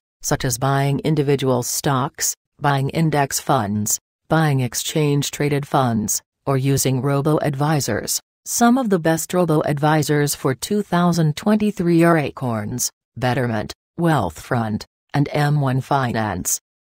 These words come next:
Starting a blog, YouTube channel, or podcast. If you have a passion, a hobby, or an expertise, you can start a blog, a YouTube channel, or a podcast and make money from creating and sharing valuable content.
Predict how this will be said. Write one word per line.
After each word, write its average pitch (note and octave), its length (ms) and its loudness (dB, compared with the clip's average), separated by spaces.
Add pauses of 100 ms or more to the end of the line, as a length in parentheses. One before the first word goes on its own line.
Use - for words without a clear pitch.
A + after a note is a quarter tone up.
Starting D#3 500 2
a A2+ 80 -2
blog, A#2+ 380 -2 (280)
YouTube D#3 540 2
channel, A2+ 460 -2 (240)
or D#3 160 2
podcast. C3+ 880 -2 (220)
If F3 180 -2
you F#3+ 160 4
have C#3 240 0
a B2 80 -4
passion, C3+ 560 -2 (240)
a D3+ 80 2
hobby, C3+ 560 0 (240)
or D3 160 2
an C#3+ 80 2
expertise, B2+ 840 -2 (200)
you D#3 200 2
can E3 280 0
start D#3+ 360 0
a B2+ 60 0
blog, A#2+ 400 -2 (280)
a D3+ 60 -2
YouTube D#3+ 640 2
channel, A2+ 460 -2 (260)
or D#3+ 160 2
a D#3 40 2
podcast C#3+ 760 -2
and C#3 180 0
make D#3+ 220 0
money C#3+ 300 2
from A#2+ 220 0
creating D3 580 2
and B2 200 0
sharing E3 460 2
valuable E3 580 2
content. C3+ 680 -4